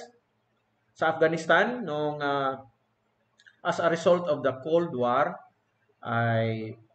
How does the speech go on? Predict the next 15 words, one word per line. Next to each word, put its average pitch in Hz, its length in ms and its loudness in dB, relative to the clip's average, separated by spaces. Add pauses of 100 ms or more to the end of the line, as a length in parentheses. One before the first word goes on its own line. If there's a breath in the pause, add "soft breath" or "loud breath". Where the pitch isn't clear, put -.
parang 147 240 2
nababahala 151 800 2
ang, 135 480 0
ah, 123 480 -4
United 165 400 -2
States 175 240 -4
of 135 160 -4
America 151 640 -2 (600)
sa - 240 -2 (1500)
pagpasok 147 560 0
sa 156 160 -6
influensya 170 720 0
ng 143 160 -4
Soviet 151 480 -4
Union 139 320 -6